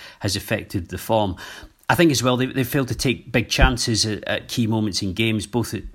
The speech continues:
against Newcastle, but particularly against West Ham on Saturday when Mateusz Klich had that huge opportunity in the second half when Leeds were one nil up, missed it, and, and West Ham were back in the game in no time.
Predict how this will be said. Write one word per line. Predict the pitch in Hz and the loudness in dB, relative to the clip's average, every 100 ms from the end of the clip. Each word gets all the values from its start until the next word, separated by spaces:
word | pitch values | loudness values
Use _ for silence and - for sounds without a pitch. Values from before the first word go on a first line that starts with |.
| - | -12
against | - 107 110 101 - | -10 -2 0 0 0
Newcastle, | 120 117 113 95 - 98 | -2 0 -2 0 -2 -4
but | 92 110 | -4 -6
particularly | - 165 156 - 107 90 - | -4 -4 -4 -2 -2 -2 -6
against | 110 113 104 | -2 -2 -2
West | 107 98 - | -2 -2 0
Ham | 113 104 95 82 - | 0 2 -2 -6 -6
on | 101 | -2
Saturday | 92 - 107 - 101 101 | 0 2 0 -4 -2 -2
when | 95 98 98 | 0 -2 -4
Mateusz | - - 110 95 | -8 -4 -2 -2
Klich | - 110 98 - - - | -2 -2 -2 -8 -16 -12
had | - 104 | -6 2
that | 110 | 2
huge | 104 139 113 | 2 0 2
opportunity | 104 - - 117 101 | 0 -4 -2 0 0
in | 95 | -2
the | 92 | 0
second | - 101 98 | 0 0 0
half | 101 95 - | 2 2 0
when | 98 | -2
Leeds | 101 95 | -2 -2
were | |
one | 92 95 95 | -2 0 0
nil | 92 101 | 0 2
up, | 92 - - - | 0 -2 -10 0
missed | 117 - - | 4 4 2
it, | 101 | -4
and, | 98 101 98 | -2 -4 -4
and | - 101 | -6 0
West | 110 - | 0 0
Ham | 110 98 | -2 -2
were | 92 | 0
back | 104 95 | -2 -2
in | 110 | -2
the | 98 | -4
game | 95 98 95 87 - - - | 0 0 0 -4 -10 -20 -8
in | 95 101 | -2 2
no | 110 | 2
time. | 101 - 98 90 | 0 0 0 0